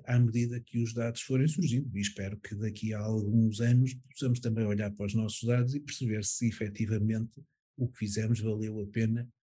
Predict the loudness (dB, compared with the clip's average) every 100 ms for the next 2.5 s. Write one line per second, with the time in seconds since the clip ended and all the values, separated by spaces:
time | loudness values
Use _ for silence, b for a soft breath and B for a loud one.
0 | _ _ 2 6 6 4 2 0 0 2
1 | 4 4 4 0 0 2 4 4 4 4
2 | 2 2 2 2 2